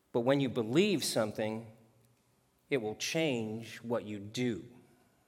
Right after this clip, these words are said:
I could,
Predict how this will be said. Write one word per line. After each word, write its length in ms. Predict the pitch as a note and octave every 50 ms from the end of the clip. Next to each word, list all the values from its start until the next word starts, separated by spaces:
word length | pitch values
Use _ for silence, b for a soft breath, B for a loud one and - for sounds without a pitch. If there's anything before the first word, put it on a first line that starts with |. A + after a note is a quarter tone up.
| _ _ _ _ _ _ _ _ _ _ _ _ _ _ _ _ _ _ _ _ _ _ _ _ _ _ _ _ _ _ _ _ _ _ _ _ _ _ _ _ _ _ _ _ _ _ _ _ _ _ _ _ _ _ _ _ _ _ _ _ _ _ _ _ b b b b b b b b b b b b b b b b -
I 120 | A2 B2
could, 160 | B2 C3+ A2